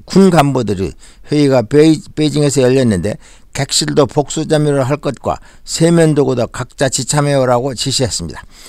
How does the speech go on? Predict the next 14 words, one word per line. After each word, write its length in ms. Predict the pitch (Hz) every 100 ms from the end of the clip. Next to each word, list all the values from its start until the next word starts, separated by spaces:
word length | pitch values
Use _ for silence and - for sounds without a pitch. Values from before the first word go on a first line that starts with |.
| -
즉, 180 | - 113
낭비와 640 | 117 117 160 170 170 170 160
사치를 440 | - 151 160 151
줄이자는 600 | 135 131 139 131 139 131 -
사-, 380 | - - 117 123
시 320 | - - 180
주석의 540 | 147 147 147 143 160 - - - -
의정을 440 | 165 160 143 135
반영한 460 | 110 127 135 127 113
지시였던 500 | 131 - 113 - 101
것입니다. 420 | 87 87 67 - - - - - -
군 240 | - 180
간부를 400 | 160 156 156 160
포함해서 560 | 147 139 120 101 85 90